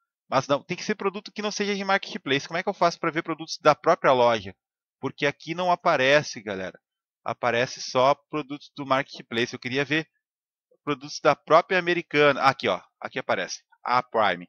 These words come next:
Esse fone de ouvido de dois e cinquenta teria frete grátis. Então, agora que eu, agora que eu me dei conta, né? Meio, é, burro aqui, ó. Quando você passa o mouse, você vê que aqui já tem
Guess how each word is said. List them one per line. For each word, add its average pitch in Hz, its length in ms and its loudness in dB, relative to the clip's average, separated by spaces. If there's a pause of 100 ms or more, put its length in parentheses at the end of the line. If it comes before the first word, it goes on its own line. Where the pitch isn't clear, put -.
(140)
Esse 190 260 2
fone 180 300 2
de 175 80 2
ouvido 156 280 -2
de 143 120 -6
dois 170 260 0
e - 80 -6
cinquenta 156 500 -4 (140)
teria 160 320 2
frete 151 340 -2
grátis. 123 480 0 (440)
Então, 156 340 -2
agora 151 260 6
que 190 120 -2
eu, 175 180 0 (140)
agora 147 260 4
que - 60 -12
eu - 20 -12
me 175 60 -12
dei 165 120 0
conta, 147 320 -4
né? 120 140 -4 (460)
Meio, 113 420 -4 (640)
é, 95 540 -6 (180)
burro 135 360 -4
aqui, - 180 -4
ó. 135 80 4
Quando 131 220 -4
você 143 200 -6
passa 156 400 -2
o 156 40 -8
mouse, 151 360 6 (380)
você 131 240 -6
vê 143 140 -2
que 147 80 -2
aqui 156 180 -8
já 156 160 0
tem 139 340 -4